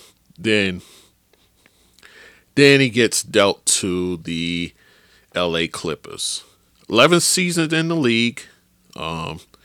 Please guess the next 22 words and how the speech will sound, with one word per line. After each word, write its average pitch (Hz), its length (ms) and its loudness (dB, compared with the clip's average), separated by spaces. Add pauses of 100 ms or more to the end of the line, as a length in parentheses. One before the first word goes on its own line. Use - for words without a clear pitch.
(320)
remember 131 220 2
he 131 320 0
suffered 131 420 -6
the 101 120 -6
broke-, 98 640 -6
the 101 480 -2 (480)
broken 113 460 -2
leg, 113 460 0 (140)
which, 95 480 -8 (240)
of 107 180 -2
which 113 240 -4
he 123 120 -6
came 117 340 -4
back 110 240 0
from, 107 400 -6
and - 400 -16
boy, 80 220 -8
did 87 240 -10
he. - 180 -18 (680)
Um, 98 680 4 (800)
his 113 520 0 (220)
average, 170 800 2